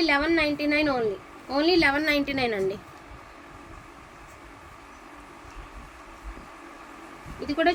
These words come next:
చినాన్ జార్జెటేనండి మనకి. ఇది కూడా చినాన్ జార్జెటే. ఇది కూడా ఎలా ఉందనేది నేను ఒకసారి మీకు క్లియర్గా చూపిస్తాను. ఇది కూడా రోలింగ్ అయితే పక్కా రోలింగ్ చేయించుకోవాల్సిందేనండి. పర్వాలేదు, అందుబాటులో ఉన్నాయి అనుకుంటే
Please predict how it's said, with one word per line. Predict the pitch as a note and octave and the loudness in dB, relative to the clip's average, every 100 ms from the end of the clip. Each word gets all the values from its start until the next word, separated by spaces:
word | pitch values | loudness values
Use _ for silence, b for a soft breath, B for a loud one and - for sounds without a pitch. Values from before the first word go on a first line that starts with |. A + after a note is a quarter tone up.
| E4+ | 4
చినాన్ | D4+ D#4 D4+ | 4 4 6
జార్జెటేనండి | C#4+ C4+ C#4 C4 B3 A#3 B3 G#4+ F#4+ - - - A3+ | 4 4 0 0 0 0 2 0 0 -10 -16 -10 -6
మనకి. | A3+ C4 | -4 -4
ఇది | A#3 B3 | -4 -4
కూడా | C4 D#4 A#4 - | 0 0 0 -2
చినాన్ | B3+ B3+ B3+ | -2 0 0
జార్జెటే. | A#3+ G#3 A3+ C4+ E4+ | 0 0 -4 0 0
ఇది | A#3+ B3+ | 0 -2
కూడా | A#3 | 0
ఎలా | A3 A3 | 0 0
ఉందనేది | A3 G#3 G#3 D4+ C4+ | 0 0 0 2 0
నేను | G#3 | 0
ఒకసారి | - A3 G#3+ | -2 -2 -2
మీకు | G3 E4 - B B B - | 0 0 -2 B B B -4
క్లియర్గా | C4+ C#4 D4 C#4+ | 2 4 4 0
చూపిస్తాను. | C4 C#4 - A#3+ C4 A4 | -2 -4 -2 0 4 4
ఇది | C4 B3 | 2 0
కూడా | C4 C4+ | 2 2
రోలింగ్ | B3 B3 B3+ B3 | 4 2 0 0
అయితే | E4+ B3+ | -2 -4
పక్కా | - C4+ | 0 2
రోలింగ్ | B3+ A#3+ C4+ B3+ | 4 4 2 2
చేయించుకోవాల్సిందేనండి. | B3 B3 B3+ B3+ B3+ B3+ A#3+ A#3 G#3 A3 G#3+ - B B B B - - | 0 -2 0 0 2 0 0 2 2 0 -4 -14 B B B B -16 0
పర్వాలేదు, | C4+ C4 D4 C#4+ C4+ C#4+ B3+ | 2 6 6 6 4 4 2
అందుబాటులో | C4 C4 C#4+ C#4 C#4+ | 0 2 2 2 2
ఉన్నాయి | C4+ C4+ C#4 | 4 4 2
అనుకుంటే | C4+ C#4 C4+ C4+ | 2 0 -2 4